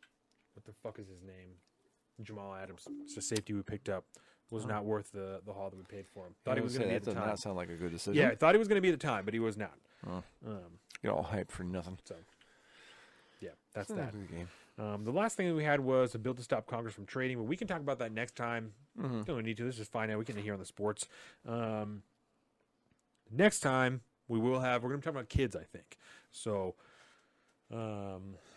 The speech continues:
Speaker 1: so we talked about, we had the Don't Say Gay bill that we're gonna
Speaker 2: Yes.
Speaker 1: discuss next
Speaker 2: Yeah.
Speaker 1: episode. There's also that trans bill happening in Texas, so we're gonna talk about that. That will be one segment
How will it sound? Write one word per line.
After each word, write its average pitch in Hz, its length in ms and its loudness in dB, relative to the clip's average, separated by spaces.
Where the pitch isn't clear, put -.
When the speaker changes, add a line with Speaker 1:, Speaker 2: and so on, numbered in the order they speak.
Speaker 1:
so - 180 -10
we 131 120 -2
talked 120 360 -4
about, 120 260 2
we 120 60 0
had 110 80 -4
the 110 40 -6
Don't 127 240 -4
Say 127 120 0
Gay 120 180 2
bill 117 300 6
that 113 140 -2
we're 113 100 4
gonna 131 140 12
Speaker 2:
Yes. 107 120 4
Speaker 1:
discuss 113 320 -2
next 113 240 0
Speaker 2:
Yeah. 104 60 2
Speaker 1:
episode. 113 540 0
There's 107 220 0
also 107 440 -2
that 98 200 -4
trans 135 360 0
bill 127 160 2
happening 120 320 0
in 104 80 -4
Texas, 127 420 -4
so 113 80 -6
we're 107 100 -6
gonna 104 60 -10
talk 95 60 -2
about 92 120 -8
that. 117 240 6
That 120 120 2
will 120 80 0
be 117 120 -2
one 113 240 -2
segment 117 440 -4